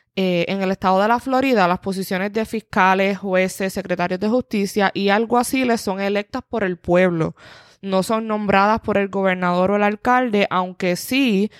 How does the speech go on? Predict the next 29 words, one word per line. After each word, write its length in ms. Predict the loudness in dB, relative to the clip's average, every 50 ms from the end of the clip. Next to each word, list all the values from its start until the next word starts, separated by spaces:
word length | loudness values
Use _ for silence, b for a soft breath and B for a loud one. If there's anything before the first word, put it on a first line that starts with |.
| B B B B
una 300 | -6 -4 -2 0 0 2
vez 100 | 2 0
estas 220 | 0 0 -4 -4
personas 500 | -2 -2 -2 -2 -2 -4 -4 -4 -6 -6
son 240 | -4 -6 -4 -2 -2
electas 380 | 0 0 0 0 0 0 0
a 80 | 0 0
sus 140 | -2 -4 -4
puestos, 640 | _ 0 0 2 2 0 -2 -4 -4 -4 -4 -6 -12 b b b b b b
sus 280 | b -8 -4 -4 -2 0
jefes 560 | 2 2 4 4 2 0 0 0 0 0 0
son 440 | 0 0 2 2 2 0 -2 -6 -6
el 140 | -6 -6 -4
gobernador 640 | -4 -4 -2 -2 -2 -2 0 0 0 0 0 2 2
o 20 |
el 80 | 2 2
alcalde. 720 | 0 0 -2 -2 -2 0 2 2 0 -2 -6 -8 -10 -12 b b b b b b b b
En 160 | _ -4 -2 0
resumen, 580 | 0 0 0 0 -2 -2 -2 -6 -8 -10 -14 _
todo 360 | -2 0 0 0 0 0 0 2
esto, 640 | 2 2 0 0 -2 _ 2 2 4 4 2 0 b b b b b b b b -2
eh, 500 | 0 2 2 2 2 2 2 2 0 -4 _ _ _ _ _ _ _ -16 -8 -4
incluye 520 | -2 -2 -2 -2 -2 -2 0 2 0 0 0
mucha 360 | 0 -4 -4 -2 0 -2 -2
política 880 | -2 -2 -4 -4 -4 -4 -4 -4 -4 -6 -6 -4 -2 0 2 2 2
de 140 | 0 0 -2
elecciones 800 | -2 -2 -4 -4 -6 -6 -2 0 0 0 0 0 -2 -4 -4 -4
y 100 | -4 -6
popularidad 1040 | -6 -8 -10 -10 -10 -8 -4 -2 0 0 0 2 2 2 4 4 4 4 2 2 -2